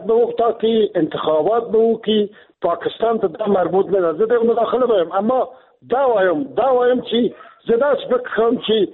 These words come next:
د پاکستان او د طالبانو په منځ کې دغه خبرې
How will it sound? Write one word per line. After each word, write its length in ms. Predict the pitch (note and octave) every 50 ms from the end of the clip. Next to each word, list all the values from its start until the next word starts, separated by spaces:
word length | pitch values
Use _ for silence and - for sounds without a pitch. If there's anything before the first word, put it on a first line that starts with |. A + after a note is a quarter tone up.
| - - - - - _ _ B2+ F3
د 320 | F3 F3+ F3+ F3+ F3+ F3+ F3+
پاکستان 640 | F#3 G3 F#3+ - F3+ D#3+ - - A#3 B3 B3 A#3+ A3 A3
او 60 | G#3+ G3 D3+ E3+
د 100 | - - E3
طالبانو 520 | E3 E3+ E3 E3+ F3 G#3+ B3 C4 B3 A#3+ A3+ - F#3+
په 40 | F#3+ F3+ G3+
منځ 160 | G#3+ G#3+ - - -
کې 160 | - E3 C#3 B2 - - - - - _ _ _ _ _ C#3 C3 F#3+
دغه 200 | G3 F#3+ G3+ F#3 - -
خبرې 380 | F#3 F#3+ F#3 A#3 A#3+ B3 B3